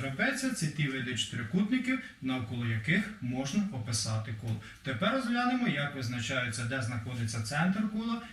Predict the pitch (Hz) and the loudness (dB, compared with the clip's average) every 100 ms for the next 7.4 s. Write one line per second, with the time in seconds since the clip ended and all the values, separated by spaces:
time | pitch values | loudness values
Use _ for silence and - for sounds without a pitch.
0 | - 117 127 107 120 107 110 139 165 185 | -4 -2 -2 -2 -2 0 0 0 2 6
1 | 185 175 - - - 120 127 135 135 - | 8 6 2 -4 -2 0 0 0 -2 -2
2 | 120 123 - - - - - - 175 175 | -4 -6 -6 -2 -2 -4 -4 2 6 6
3 | 349 339 285 220 202 262 254 254 202 196 | 6 4 4 4 4 4 4 4 8 10
4 | 180 170 151 156 139 - - - - - | 10 6 2 2 -2 -4 -8 -6 -6 -2
5 | - - - - - - - - - - | -4 -6 -16 -14 -10 -10 -12 -18 -16 -14
6 | - - - - - - 190 240 254 - | -14 -14 -14 -8 0 6 6 10 8 8
7 | 233 196 160 139 | 4 4 4 2